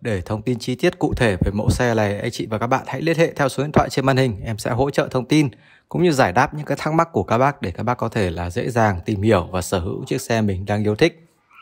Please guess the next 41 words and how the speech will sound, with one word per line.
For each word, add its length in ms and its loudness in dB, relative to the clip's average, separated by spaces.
Sau 80 6
đây 180 6
thì 100 2
em 100 4
sẽ 140 0
quay 160 2
qua 180 2
một 200 -4
vòng 180 2
ngoại 180 0
thất 300 -2
về, 300 0
ờ, 180 -2
nội 280 -2
thất 280 0
của 120 -2
chiếc 180 -2
xe 380 2
G 60 4
L 180 6
A 160 2
hai 180 -2
trăm, 260 2
sản 180 2
xuất 220 2
hai 180 -6
không 180 2
mười 120 4
tám 260 2
này. 180 0
Chiếc 120 2
xe 320 4
chủ 120 -8
xe 220 0
đi 180 -4
rất 220 -4
là 120 2
giữ 200 0
gìn, 260 4
cẩn 200 2
thận, 220 2